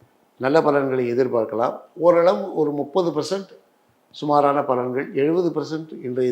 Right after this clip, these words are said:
தினம் அவர்களுக்கு சிறப்பை கொடுக்கும். குரு நான்கில் இருந்தால் கூட, குரு பார்வையானது அவர்களுக்கு தொழில் ஸ்தானத்திலும் அவர் ஏற்றம் பெறக்கூடிய ஒரு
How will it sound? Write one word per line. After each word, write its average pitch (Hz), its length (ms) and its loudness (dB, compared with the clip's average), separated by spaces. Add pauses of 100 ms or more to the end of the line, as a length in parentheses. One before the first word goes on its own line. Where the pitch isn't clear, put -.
தினம் 127 280 -6
அவர்களுக்கு 113 480 -8
சிறப்பை 127 360 -6
கொடுக்கும். 104 340 -12 (840)
குரு 139 140 0 (160)
நான்கில் 139 360 -2
இருந்தால் 123 380 -4
கூட, 101 120 -8 (760)
குரு 156 160 6 (140)
பார்வையானது 151 760 6 (840)
அவர்களுக்கு 120 360 -6 (100)
தொழில் 160 260 0
ஸ்தானத்திலும் 131 580 -2 (800)
அவர் 131 180 4 (120)
ஏற்றம் 147 280 2
பெறக்கூடிய 120 420 -2 (100)
ஒரு 104 120 -6